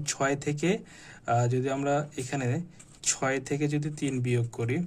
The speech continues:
সেক্ষেত্রে হচ্ছে তিন। আচ্ছা, এটাকে আমরা একটু কিউব করে দেখি,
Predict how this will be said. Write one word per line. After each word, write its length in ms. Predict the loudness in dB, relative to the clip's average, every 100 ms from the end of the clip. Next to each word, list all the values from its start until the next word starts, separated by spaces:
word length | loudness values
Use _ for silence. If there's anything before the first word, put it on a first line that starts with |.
| -6
সেক্ষেত্রে 500 | -6 -4 -4 -4 -4
হচ্ছে 180 | -2 -4 -2
তিন। 280 | -2 -2 -4 -12 -18 -6 -2
আচ্ছা, 220 | 0 2
এটাকে 460 | 0 2 0 2
আমরা 220 | 4 4 2
একটু 340 | 2 0 0
কিউব 300 | 4 6 6 4
করে 200 | 0 0
দেখি, 340 | -2 -6 -10